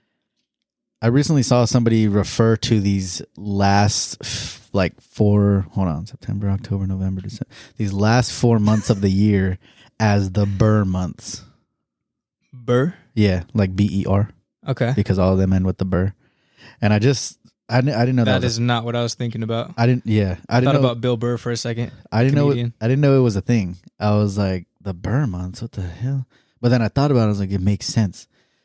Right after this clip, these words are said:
Speaker 1: And then I thought about it even more. <laughs> And I was like, "Yo, what if they're actually called the Ber months, not because they end with the letters Ber, but because it starts getting cold around this time?"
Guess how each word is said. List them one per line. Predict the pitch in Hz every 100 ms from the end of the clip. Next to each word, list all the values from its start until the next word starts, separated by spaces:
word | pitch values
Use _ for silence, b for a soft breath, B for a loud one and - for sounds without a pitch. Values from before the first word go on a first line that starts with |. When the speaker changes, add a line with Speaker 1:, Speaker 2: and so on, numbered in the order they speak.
| _ -
Speaker 1:
And | 143
then |
I | 139
thought | 160 147
about | 139 123
it |
even | 110 98
more. | 143 180 98 82 -
<laughs> | - - -
And | 131 131
I | 127
was | 120 110
like, | 120 107
"Yo, | 101 113 117 101 90 _ _ _ _ _ _ _ _ _
what | 107 101 139
if | 156 139 - - _ _
they're | 117 113 110
actually | 113 127 - 131 117
called | - 117 107
the | 101
Ber | 95 101
months, | 101 98 98 -
not | 101 110 127 123
because | 117 - 104 98 92 90 _ _ _ _ _ _ -
they | 104 98 -
end | 117 117
with | 101 95
the | - 92 -
letters | 104 98 92 92 90 87 -
Ber, | 95 98 110 95 101 _ _ _ _ -
but | 104 -
because | 101 110 98
it |
starts | - 123 110 -
getting | 104 92
cold | - 143 143
around | 120 98 92
this | 87
time?" | - 85 82 90